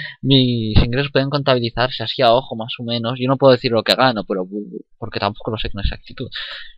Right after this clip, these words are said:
Todos los meses no cobro, ¿no? Podemos decir que igual cada año y medio, igual cobro una vez, ¿sabes? Es, es flipante, ¿no?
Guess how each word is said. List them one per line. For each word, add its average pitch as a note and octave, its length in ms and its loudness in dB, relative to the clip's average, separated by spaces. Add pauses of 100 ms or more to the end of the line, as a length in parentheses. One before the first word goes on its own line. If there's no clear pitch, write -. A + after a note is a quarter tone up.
(180)
Todos C#3+ 160 10
los D3 80 4
meses D#3 220 6
no D3 140 6
cobro, G2 360 2
¿no? B2 120 2
Podemos B2 280 2
decir C#3+ 340 0
que G#2+ 220 2
igual A#2+ 460 0 (2000)
cada G#2 200 2
año C3 200 0
y B2+ 40 -2
medio, B2 440 0
igual A2 200 -4
cobro C3+ 220 -2
una A#2+ 180 -4
vez, G#2+ 220 -2
¿sabes? F#2+ 380 -6
Es, - 260 -10
es - 180 -14
flipante, G#2 520 -6
¿no? A#2+ 140 -10